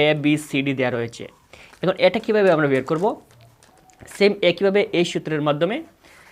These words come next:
এখানেও আমরা আবার লিখব টু পাওয়ার n। টু মানে কি? টু। পাওয়ার n এর পরিবর্তে আমরা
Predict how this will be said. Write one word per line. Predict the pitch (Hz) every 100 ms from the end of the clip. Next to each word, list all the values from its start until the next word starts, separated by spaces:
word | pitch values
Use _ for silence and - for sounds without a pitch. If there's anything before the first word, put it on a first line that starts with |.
| - _ _
এখানেও | 165 - 214 214
আমরা | 196
আবার | 185 185
লিখব | 185 190 185
টু | - 170
পাওয়ার | 190 196 269 269 - _ _ _ _ _
n। | 180 127 110 - _ _
টু | - 202
মানে | 214 208
কি? | 220 233 226 _ _ -
টু। | 165 - - - - - _ -
পাওয়ার | 185 202 214 190
n | 202
এর | 190
পরিবর্তে | 196 185 190 196
আমরা | 190